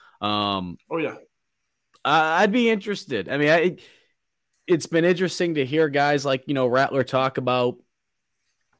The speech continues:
Speaker 1: learning the process and N I L and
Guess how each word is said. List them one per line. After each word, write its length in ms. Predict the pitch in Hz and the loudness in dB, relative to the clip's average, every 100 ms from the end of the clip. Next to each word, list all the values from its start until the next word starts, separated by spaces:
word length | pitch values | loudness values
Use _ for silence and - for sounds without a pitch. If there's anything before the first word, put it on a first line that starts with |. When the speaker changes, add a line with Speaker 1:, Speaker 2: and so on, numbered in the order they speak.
| _ _ _ - | _ _ _ -14
Speaker 1:
learning 720 | 117 123 131 135 131 131 123 - - | -6 -2 0 0 0 -2 -8 -12 -10
the 100 | 123 | -6
process 880 | 139 135 127 - 131 127 131 123 | -2 0 0 -2 -2 -2 -4 -6
and 340 | 110 98 98 95 | -8 -8 -8 -6
N 180 | 135 135 | -4 -2
I 180 | 131 127 | 2 2
L 400 | 131 127 127 110 | 4 2 2 0
and 200 | 95 | -4